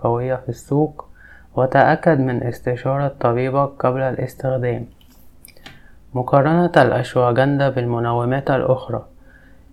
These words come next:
لا يوجد دراسات كافية تقارن الأشواجندا مباشرة بباقي المنومات الطبيعية التي تباع دون روشتة من الطبيب، ويوجد بعض الخبراء الذين قاموا بمراجعة تلاتة وعشرين أعشاب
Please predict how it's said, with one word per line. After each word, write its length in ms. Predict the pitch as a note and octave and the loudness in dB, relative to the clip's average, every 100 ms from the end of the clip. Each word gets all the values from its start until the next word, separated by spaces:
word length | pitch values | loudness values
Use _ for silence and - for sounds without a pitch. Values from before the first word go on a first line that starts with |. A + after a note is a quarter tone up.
| - | -2
لا 160 | C#3 | 6
يوجد 460 | E3+ F3 E3+ D3+ C#3+ | 8 8 8 6 4
دراسات 520 | B2+ B2 A#2+ C3+ C#3+ | 4 2 2 0 0
كافية 640 | - A#2+ - B2+ C3+ C#3+ | 0 0 2 0 2 0
تقارن 600 | D3 A#2+ A2+ C3+ C#3 C#3+ | -2 -4 2 4 4 2
الأشواجندا 880 | C3 A#2 C3 - C3 B2 C3+ C#3 C#3 | 2 0 0 0 0 2 0 0 0
مباشرة 800 | C3 A#2+ A#2 A2+ B2 C3 C3 C#3 | 0 -2 -2 -2 0 0 -2 -6
بباقي 600 | C#3 B2 A2+ B2+ C#3 C#3 | -4 -4 0 0 0 0
المنومات 720 | C3+ B2 A#2+ A#2 A2+ B2 C3+ | -2 -4 -4 -4 -2 -2 0
الطبيعية 800 | B2 B2 A#2 A2+ A2+ B2 C3+ A#2 | -2 -2 -4 -2 -2 -2 0 -2
التي 360 | A2+ B2 B2+ C3 | -2 -4 -4 -4
تباع 460 | - A2+ A#2 B2+ | -4 -2 0 0
دون 260 | B2 A#2 C3+ | 0 0 -2
روشتة 640 | C3 A#2 A#2 B2+ C3 - B2+ | -4 -6 -4 -6 -4 -4 -4
من 140 | A#2+ | -4
الطبيب، 600 | A#2 - A2+ A#2+ A#2+ A2 - - - - - _ - | -8 -2 0 0 -2 -4 -12 -20 -20 -20 -20 _ -6
ويوجد 600 | A2 B2+ D3 D3 D3 A#2+ | -2 2 2 4 2 4
بعض 260 | B2 C3+ C3+ | 6 6 4
الخبراء 760 | B2 - A2+ A#2 A#2 C3+ D3 | 0 -2 0 0 2 0 0
الذين 500 | B2 A2+ A#2 A#2+ B2+ | 0 0 0 -2 -2
قاموا 560 | B2+ A#2+ B2+ C3 C#3 C3+ | -4 -2 0 0 0 -2
بمراجعة 760 | B2 A#2 A#2 A#2 A2+ B2+ C3 B2+ | -4 -4 -2 -2 0 2 2 0
تلاتة 420 | A#2+ A#2+ B2+ B2+ | -2 -2 -2 -2
وعشرين 580 | A#2 A2+ - B2 B2+ A#2+ | -2 -4 -4 -4 -4 -4
أعشاب 520 | A2+ A2+ - B2 B2+ | -4 -4 -4 -4 -4